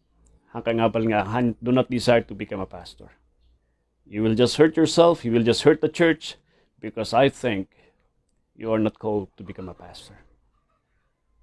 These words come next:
There was even a time when the mother, the, the mother, the father, the father, the whole family hated me because of that.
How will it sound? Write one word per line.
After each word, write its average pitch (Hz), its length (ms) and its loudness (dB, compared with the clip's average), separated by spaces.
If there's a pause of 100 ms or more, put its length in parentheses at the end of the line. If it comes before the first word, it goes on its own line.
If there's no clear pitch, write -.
(260)
There 110 160 2
was 135 200 4
even 160 220 6
a 156 60 4
time 147 320 0
when 127 140 4
the 120 60 2
mother, 139 400 4
the, 123 240 2
the 113 140 -2
mother, 135 340 4
the 123 120 2
father, 135 460 2
the 120 220 -2
father, 139 360 2
the 120 160 0
whole 127 140 0
family 127 420 2
hated 131 340 0
me 131 160 0
because 110 380 -8
of 101 100 -12
that. 98 180 -10